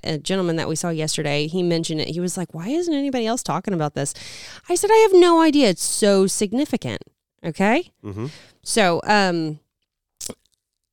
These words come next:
Speaker 1: I'm just gonna read this and see if you find it interesting or not, okay?
Speaker 2: Go.
Speaker 1: Eugene Yu, the C E O of the U S election software company Conic,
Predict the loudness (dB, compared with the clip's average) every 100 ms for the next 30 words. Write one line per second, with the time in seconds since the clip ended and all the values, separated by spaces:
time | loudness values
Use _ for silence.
0 | _ _ -2 0 0 -2 0 0 0 -2
1 | -2 -2 0 0 0 -2 -6 -10 _ -6
2 | -2 0 0 -2 0 0 0 -4 -2 0
3 | 0 0 -2 -4 -4 -6 -4 -6 -6 -8
4 | -10 _ -4 0 0 0 _ _ _ -20
5 | -4 0 2 0 -2 2 4 4 4 4
6 | 4 2 2 0 -2 -2 0 2 2 2
7 | -2 -2 0 2 0 0 -2 -2 -4 -4
8 | -2 -2 0 -2 -2 -4 -4 -6 -10 -6
9 | -4 -4 -6 -6 0 0 2 -2 -6 -12